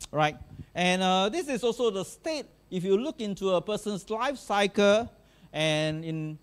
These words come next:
business world, uh, the product life cycle transition or the organizational life cycle, right?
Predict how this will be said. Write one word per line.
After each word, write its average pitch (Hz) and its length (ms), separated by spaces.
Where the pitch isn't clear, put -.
business 175 460
world, 151 240
uh, 156 100
the 143 100
product 170 400
life 156 220
cycle 135 440
transition 131 560
or 165 160
the 165 160
organizational 170 880
life 156 220
cycle, 120 500
right? 160 260